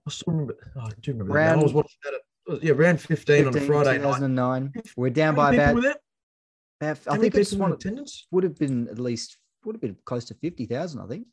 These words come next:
Speaker 1: I think, imagine that. Back then, we were being able to pull regularly,
Speaker 2: About
Speaker 1: not
Speaker 2: a
Speaker 1: just whether us, we
Speaker 2: fifty thousand.
Speaker 1: were the home side
Speaker 2: Yeah.
Speaker 1: or not, but yeah, we were able to pull at least
Speaker 2: We were the home
Speaker 1: forty thousand.
Speaker 2: team that night, I think.
Speaker 1: Uh-huh. Imagine that.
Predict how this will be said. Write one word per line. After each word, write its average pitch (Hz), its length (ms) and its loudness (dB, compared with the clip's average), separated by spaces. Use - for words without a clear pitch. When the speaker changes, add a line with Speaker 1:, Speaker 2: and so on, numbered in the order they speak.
Speaker 1:
I 170 120 0
think, - 180 -6
imagine 220 460 -2
that. 139 200 -2
Back 196 260 -2
then, 156 360 -2
we 165 120 -2
were 165 140 -2
being 151 140 0
able 143 180 -2
to 113 100 -14
pull - 360 -6
regularly, 127 420 -2
Speaker 2:
About 196 140 0
Speaker 1:
not - 20 -4
Speaker 2:
a - 120 -10
Speaker 1:
just 131 180 -8
whether 135 200 4
us, 120 100 -2
we 120 40 -6
Speaker 2:
fifty 123 60 -6
thousand. 135 120 2
Speaker 1:
were 117 60 -2
the 117 80 -2
home 120 280 -2
side 117 360 -2
Speaker 2:
Yeah. 104 60 -4
Speaker 1:
or 104 60 -6
not, 127 320 -8
but 135 100 -16
yeah, 160 120 -2
we 147 140 -4
were 135 220 -2
able 123 100 -6
to 110 60 -6
pull 123 260 -6
at - 60 -8
least 120 420 -6
Speaker 2:
We 135 200 4
were 151 240 6
the 143 120 4
home 127 200 2
Speaker 1:
forty 113 80 -6
thousand. - 20 -20
Speaker 2:
team 120 280 -4
that 107 140 -8
night, 107 160 -8
I 107 60 -6
think. 175 180 -8
Speaker 1:
Uh-huh. 117 280 -2
Imagine 156 340 0
that. 131 260 -2